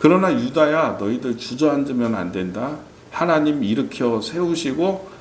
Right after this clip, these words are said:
하나님이 너희들을 구원하시는 날이 반드시 올 것이다." 아, 그러나 우리의 삶은요, 지금 당하고 있는 고난이 너무 크면은 그 고난에 갇히게 됩니다. 자꾸 자기를 바라보고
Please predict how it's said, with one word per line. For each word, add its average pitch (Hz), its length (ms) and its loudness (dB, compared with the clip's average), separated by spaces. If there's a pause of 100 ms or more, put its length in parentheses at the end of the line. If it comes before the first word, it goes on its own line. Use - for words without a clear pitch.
하나님이 175 640 0
너희들을 131 580 2
구원하시는 165 880 0
날이 123 380 0
반드시 101 600 -2 (280)
올 90 180 -2
것이다." 92 540 -2 (920)
아, 95 300 -8 (140)
그러나 143 540 8
우리의 135 560 0
삶은요, 135 760 -4 (560)
지금 170 340 4
당하고 147 460 2
있는 139 460 -2
고난이 117 580 2
너무 104 280 4
크면은 143 600 -4 (100)
그 98 180 -6
고난에 131 500 2
갇히게 - 500 -2
됩니다. 90 340 -6 (960)
자꾸 - 480 0
자기를 147 580 2
바라보고 113 760 -2